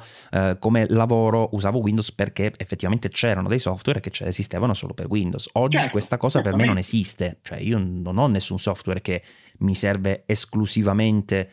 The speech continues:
Speaker 1: eh, che gira su Windows e che sia un software determinante. Insomma, c'è qualcosa che mi piace far, far girare su Windows, perché magari ho anche delle macchine che funzionano meglio in termini di hardware, perché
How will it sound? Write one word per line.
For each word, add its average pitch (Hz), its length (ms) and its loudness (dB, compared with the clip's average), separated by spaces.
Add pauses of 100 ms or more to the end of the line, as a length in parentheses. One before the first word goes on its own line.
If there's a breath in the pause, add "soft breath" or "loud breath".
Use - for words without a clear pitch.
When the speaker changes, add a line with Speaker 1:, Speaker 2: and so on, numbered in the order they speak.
(220 soft breath)
Speaker 1:
eh, 95 140 0
che - 100 -4
gira 95 200 2
su 98 120 -2
Windows 90 500 0
e 90 80 -2
che - 120 -6
sia - 160 -2
un 90 80 -2
software 90 400 -4
determinante. 90 720 -2
Insomma, 87 200 -6
c'è 110 140 0
qualcosa 92 500 -2
che - 120 -8
mi 87 100 -4
piace 90 240 -4
far, 90 260 -8
far 92 180 -8
girare 90 280 -2
su 98 140 -6
Windows, 95 500 -2
perché - 240 -10
magari 90 280 -4
ho 87 140 -4 (300 soft breath)
anche 92 260 -2
delle 90 200 0
macchine 90 340 -4
che 90 80 -4
funzionano 90 500 -4
meglio 90 240 0
in 92 80 -2
termini 87 320 -2
di 92 120 0
hardware, 90 500 0
perché - 360 -6